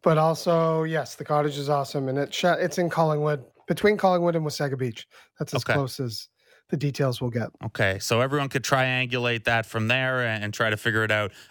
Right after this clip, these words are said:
Speaker 2: Um, sorry that you're coming in at three thirty on a Tuesday instead of three, by the way. Uh, no, no big deal, but you got bumped for Mitch White.
Speaker 1: He's so much better looking than me.
Speaker 2: Yeah.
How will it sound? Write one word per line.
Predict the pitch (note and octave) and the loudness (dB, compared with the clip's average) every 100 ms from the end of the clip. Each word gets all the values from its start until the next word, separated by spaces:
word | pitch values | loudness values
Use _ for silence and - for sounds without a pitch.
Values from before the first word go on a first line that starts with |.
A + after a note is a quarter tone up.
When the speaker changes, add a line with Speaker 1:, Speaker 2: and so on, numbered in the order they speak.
| - | 0
Speaker 2:
Um, | A2 G#2+ G#2 G2+ G2 _ | 2 2 -2 -6 -10 _
sorry | - E3+ F3 G3 F#3 | -2 2 2 0 -2
that | D#3+ | -2
you're | C#3+ | -2
coming | D#3+ D3+ | 0 0
in | D3 | 0
at | C3 | -4
three | - C3+ | -4 -4
thirty | C3 C3 C3+ | 0 0 2
on | A2+ A2 | -2 -2
a | |
Tuesday | - A#2 G2+ A2 | -4 -4 0 0
instead | G#2+ - A2 | 0 0 0
of | G#2 | -2
three, | - B2+ B2 A2+ G2 - _ | 0 0 2 0 -4 -10 _
by | - A#2 | 0 2
the | G#2+ | 4
way. | A2 A2+ | 2 2
Uh, | G#2+ G#2+ | 0 0
no, | A2+ C#3+ D3 - - _ _ _ - | 0 0 -2 -8 -18 _ _ _ 0
no | D#3+ | 0
big | E3+ E3+ C#3 | 2 0 0
deal, | C#3 D3+ C#3 | 0 2 0
but | B2 B2+ | 0 0
you | A#2+ | 2
got | C3 A#2 | 0 2
bumped | B2 B2+ | 0 0
for | - | -2
Mitch | A#2 A2 - | 0 0 -2
White. | G2+ F#2 F2+ F#2+ - - _ _ _ _ _ _ _ _ _ _ _ _ - - | 0 0 0 -6 -18 -20 _ _ _ _ _ _ _ _ _ _ _ _ -14 -8
Speaker 1:
He's | E3+ - E3 | -6 0 0
so | - E3+ | 2 2
much | E3 D#3+ | 2 2
better | E3 D#3 | 2 2
looking | C#3+ C#3+ E3 | 2 0 2
than | E3+ | 2
me. | E3+ F3+ G3+ - _ _ | 4 0 -2 -10 _ _
Speaker 2:
Yeah. | _ | _